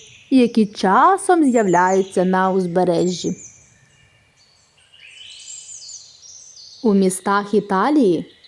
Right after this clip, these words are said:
зокрема в Римі, часто можна побачити колонії голубів,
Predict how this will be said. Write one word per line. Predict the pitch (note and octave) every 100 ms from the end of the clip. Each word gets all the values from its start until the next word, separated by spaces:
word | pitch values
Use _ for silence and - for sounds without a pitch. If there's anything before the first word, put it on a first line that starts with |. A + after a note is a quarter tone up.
| - - -
зокрема | B3+ C#4 C#4 D4 C4 A#3
в | A#3
Римі, | B3 F3+ D#3+ F3 - - _ _ _ _ _ -
часто | F#3 F#3 E4+ - -
можна | C#4 B3+ A#3 A3
побачити | G#3+ G3+ G3 G#3 G#3+ A#3 A3+
колонії | A3 A3 A3 A3+ A3 A3 G#3+
голубів, | G3+ A3 A3 F#3 F3